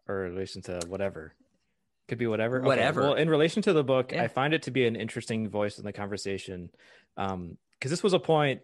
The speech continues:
Speaker 1: that I teased at the beginning, and it's a point I'll make now, is I find it very interesting. There's actually sort of two threads of a conversation developing when it, when approaching young adult ministry. One of the directions,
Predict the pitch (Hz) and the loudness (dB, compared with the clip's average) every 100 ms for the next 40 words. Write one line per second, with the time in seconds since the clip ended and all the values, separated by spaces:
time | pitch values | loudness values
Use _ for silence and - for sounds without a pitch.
0 | - 135 120 - 175 151 131 127 120 113 | -2 2 2 2 2 4 0 -2 -4 2
1 | 113 107 95 104 110 110 - 113 107 104 | 2 2 -2 -4 -8 -8 -6 -4 -2 -4
2 | 98 - 98 90 101 120 147 - 160 135 | -6 -6 -4 -4 -2 0 -2 -2 0 -2
3 | 104 117 123 120 117 117 - 101 92 90 | -2 0 0 0 -4 -8 -8 -8 -8 -10
4 | _ - - _ _ - 120 107 117 120 | _ -20 -20 _ _ 0 2 2 0 0
5 | 139 127 107 95 90 - 131 117 - - | 0 0 0 -4 -8 -10 -4 -4 -4 -2
6 | 139 127 - 110 110 127 127 - 104 104 | 0 0 -2 0 2 2 -2 -8 -8 -6
7 | 113 110 101 104 107 98 92 92 - 101 | -4 -2 -2 -4 -2 -4 -2 -2 -4 -6
8 | 95 92 78 _ _ _ _ - 104 - | -6 -8 -10 _ _ _ _ -8 -8 -6
9 | 101 101 92 92 95 85 87 101 - 151 | -8 -8 -8 -6 -4 -4 -6 -6 -4 -6
10 | 160 - - - - 123 143 135 123 113 | -6 -14 -20 -10 -2 2 2 4 4 4
11 | 110 127 110 101 98 - - | 2 -2 -2 -2 -4 -6 -8